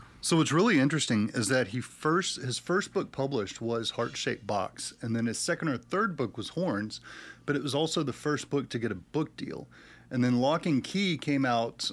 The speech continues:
um, I wanna think before, 'cause, 'cause before that, because Heart Shaped Box was published in, like, two thousand six. And then his collection of short stories, his different short stories were all published in, like, the late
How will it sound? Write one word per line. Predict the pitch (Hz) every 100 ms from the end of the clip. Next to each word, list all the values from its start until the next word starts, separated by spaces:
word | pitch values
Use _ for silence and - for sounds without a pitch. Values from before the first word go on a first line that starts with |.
| - 135
um, | 123 113 110 104 - - - - _ - -
I |
wanna | 107 120 202 240
think | - 139 123 -
before, | 110 - - - - - 127 143 170
'cause, | - 139 -
'cause | - 131 123 - -
before | 131 - 147 151
that, | 165 -
because | 143 139 123 -
Heart | 165 156
Shaped | 180 117
Box | 117 135 -
was | 117
published | - 120 113 110 123
in, |
like, | 107 -
two | 120
thousand | 120 107 101 95
six. | - - - - - - - - - -
And | 135
then | 131
his | 127 -
collection | 143 143 - 143
of | 104
short | 175 208 -
stories, | 131 104 98
his | 113
different | 139 127 -
short | - 139 131
stories | 147 113 92
were | 107
all | 110
published | 117 113 110 -
in, | 117
like, | 117 113
the |
late | 104 104 120